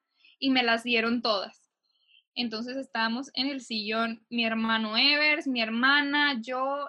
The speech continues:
y luego los demás estaban así como que alrededor dispersos. Y me dice Evers, "Mira, pues se me ocurre más o menos como que esta música".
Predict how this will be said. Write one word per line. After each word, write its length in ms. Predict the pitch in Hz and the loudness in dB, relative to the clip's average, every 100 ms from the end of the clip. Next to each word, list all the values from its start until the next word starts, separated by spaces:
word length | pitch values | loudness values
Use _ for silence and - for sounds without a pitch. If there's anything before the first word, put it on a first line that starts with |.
| - | -8
y 140 | 240 | -6
luego 260 | 226 214 226 | -2 -2 -2
los 140 | 233 | -2
demás 280 | 226 214 220 | -4 -6 -10
estaban 260 | 226 226 226 | -6 -4 -4
así 200 | 240 226 | -6 -6
como 200 | 240 233 | -6 -4
que 80 | 220 | -4
alrededor 480 | 214 208 208 208 | -2 -2 -2 -4
dispersos. 600 | 220 226 202 185 - - _ _ _ _ - | -8 -10 -10 -12 -16 -20 _ _ _ _ -4
Y 100 | 254 | 2
me 100 | 247 | 4
dice 420 | 240 240 226 233 | 4 0 2 0
Evers, 260 | 220 220 247 | 2 -2 0
"Mira, 260 | 339 381 | 2 0
pues 120 | 311 | 0
se 80 | 294 | 0
me 100 | 277 | -2
ocurre 260 | 277 330 359 | -2 -2 2
más 160 | 370 | 2
o 40 | 381 | 0
menos 280 | 370 381 370 | -4 -6 -6
como 240 | 311 294 | -6 -2
que 140 | 240 | -2
esta 200 | 254 311 | -2 -2
música". 540 | 302 285 277 233 208 | -2 -2 -6 -8 -12